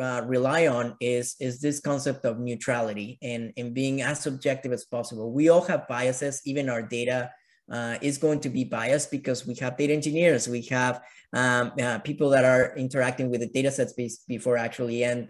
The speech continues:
uh, reach the end of the line. But, um, but doing our best to, to be objective, uh, and also, um, be consistently objective.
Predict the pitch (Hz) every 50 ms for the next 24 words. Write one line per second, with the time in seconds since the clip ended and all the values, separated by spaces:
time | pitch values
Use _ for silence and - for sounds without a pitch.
0 | - - 113 110 110 - 135 127 123 131 131 131 - - - - 131 117 117 120
1 | 113 117 117 113 110 131 131 131 123 117 113 - - - - - - - _ -
2 | 143 135 190 196 190 - - - 139 139 139 135 135 - - - 156 143 - 180
3 | 190 214 226 214 170 147 - 147 151 143 - - - - - - 143 135 135 131
4 | 127 127 - - - - 139 131 127 123 120 - - - - 131 135 131 131 131
5 | 131 - 127 123 - - 160 147 - - 175 175 175 - - _ - - - -
6 | - - 127 127 127 123 123 120 - 131 131 139 135 143 147 147 147 - 151 139
7 | 135 131 127 131 - _ _ _ _ - 120 127 127 123 123 120 117 120 - -
8 | 143 127 147 151 147 156 147 131 - - 170 147 - 151 131 120 117 120 117 113
9 | 113 - 131 117 104 - 107 107 - -